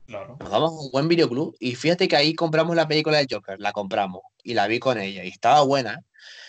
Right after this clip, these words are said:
Speaker 2: Fuimos a un videoclub y compramos una buena película. Y hemos visto varias películas ahí buenas ahí en el videoclub Orange,
Speaker 1: Exacto.
Speaker 2: que está al lado, en, en el Toscano.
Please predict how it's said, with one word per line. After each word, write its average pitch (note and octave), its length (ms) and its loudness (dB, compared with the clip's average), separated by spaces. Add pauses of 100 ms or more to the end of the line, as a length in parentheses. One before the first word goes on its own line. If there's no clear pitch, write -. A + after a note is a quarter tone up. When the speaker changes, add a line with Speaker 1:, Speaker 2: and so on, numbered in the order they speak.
(140)
Speaker 2:
Fuimos C#3+ 320 -2
a C#3 60 0
un C3+ 80 0
videoclub B2+ 380 2
y G#3+ 60 -4
compramos D#3 380 2
una D#3+ 160 2
buena D#3 200 2
película. A2 540 -2
Y B2 220 -4
hemos C#3 200 -2
visto C#3+ 400 -4
varias C3+ 340 0
películas C3+ 380 -2
ahí C3+ 120 2
buenas B2+ 300 0
ahí A#2 340 0
en G#2 80 -4
el G2+ 80 -6
videoclub A2 760 0
Orange, A2 360 2
Speaker 1:
Exacto. C3 300 -4
Speaker 2:
que - 100 -12
está A#2 520 0
al A2+ 260 2
lado, A2+ 340 4
en, A2+ 120 0
en A2+ 180 -4
el A2 100 -2
Toscano. A#2 360 -2